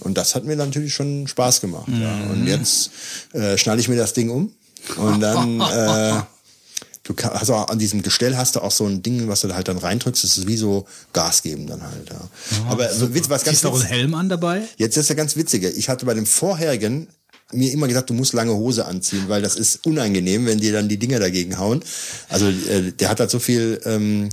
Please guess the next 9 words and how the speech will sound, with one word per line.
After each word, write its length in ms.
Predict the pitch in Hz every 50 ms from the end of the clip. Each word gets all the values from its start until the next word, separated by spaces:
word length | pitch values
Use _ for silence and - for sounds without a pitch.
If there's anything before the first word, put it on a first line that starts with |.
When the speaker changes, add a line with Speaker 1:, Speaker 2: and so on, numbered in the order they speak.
| - -
Speaker 2:
Umdrehungen. 600 | - 127 110 107 110 110 113 110 101 95 95 98 104
Speaker 1:
Umdrehungen, 460 | 107 101 95 101 107 110 123 135 139
dass 180 | 120 107 98 -
dann 380 | - 113 110 110 113 110 104 82
das 180 | 90 - -
Gras 360 | - - 90 92 110 110 -
dir 100 | - 120
gegen 180 | 104 104 101 107
die 220 | 101 98 98 92